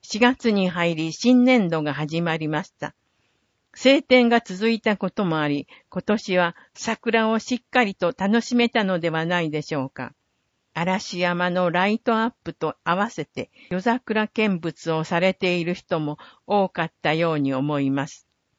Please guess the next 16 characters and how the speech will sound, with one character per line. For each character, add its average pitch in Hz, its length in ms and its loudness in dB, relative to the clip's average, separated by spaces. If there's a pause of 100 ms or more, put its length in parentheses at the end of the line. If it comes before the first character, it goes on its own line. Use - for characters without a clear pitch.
(300)
私 170 560 -6
も 156 280 -2
広 226 280 4
報 202 180 0
担 185 300 0
当 139 260 -4
と 135 200 -8
し - 100 -20
て 143 120 -2
四 143 160 0
年 160 360 -2
目、 143 180 -6 (500)
皆 180 240 0
さ 156 220 -2
ん 151 140 -2
に 156 200 -4